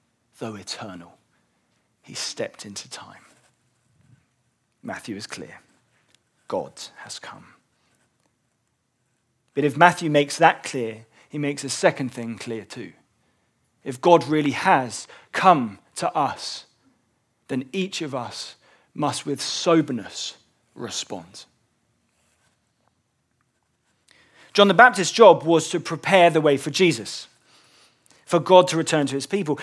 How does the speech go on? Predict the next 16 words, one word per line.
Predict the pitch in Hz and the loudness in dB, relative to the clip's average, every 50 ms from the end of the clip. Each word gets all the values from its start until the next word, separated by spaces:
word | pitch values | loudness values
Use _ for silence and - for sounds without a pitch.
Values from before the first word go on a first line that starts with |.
| - | 0
And | - 202 208 | 2 2 4
in | 208 220 | 4 6
Isaiah | 220 226 214 - 277 285 302 - | 4 4 6 6 4 4 4 2
forty, | - - 269 277 285 285 - - - 139 131 131 | 0 0 2 2 4 2 2 0 -4 -4 -4 -2
it | - 196 196 | 0 -2 -2
describes | 180 208 - - - - - 262 277 294 240 185 - | -2 -4 -8 -8 -6 -2 0 2 4 4 2 2 4
that | 180 151 151 - | 4 4 4 4
by | 151 156 170 | 4 2 2
giving | 165 170 190 180 190 185 175 131 - - - | 4 2 2 2 2 0 -2 -4 -8 -8 -6
an | 190 196 | -6 -6
image | - - 226 269 285 294 247 175 156 - - - - - - | -4 0 4 6 8 8 8 6 4 2 -4 -10 -14 -4 4
where | 202 196 202 190 190 | 8 10 10 10 10
valleys | 165 147 - 285 254 262 285 277 277 233 185 | 8 6 6 6 8 8 8 6 4 4 2
are | 208 | 0
filled | - - - 214 214 226 190 | 0 4 6 8 8 8 6
in, | 185 170 202 226 226 | 4 0 0 -2 -4